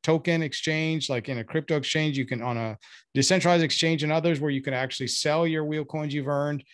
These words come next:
Um, you can convert them to other things inside the game and all the rest of it. So, um, we were gonna launch on September fifteenth, but we actually, and we were gonna do a three-month beta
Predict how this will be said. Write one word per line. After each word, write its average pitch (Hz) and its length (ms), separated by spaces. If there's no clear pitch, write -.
Um, 139 360
you 147 140
can 143 180
convert 151 340
them 165 160
to 151 80
other 147 180
things 143 280
inside 139 400
the 127 80
game 170 440
and 147 80
all 135 120
the 123 100
rest 113 320
of 101 80
it. 95 180
So, 127 360
um, 135 320
we 151 240
were 196 200
gonna 208 260
launch 185 340
on 175 140
September 165 480
fifteenth, 143 640
but 139 320
we 196 200
actually, 185 760
and 160 120
we 170 120
were 175 60
gonna 196 180
do 175 100
a 160 60
three-month 190 520
beta 143 380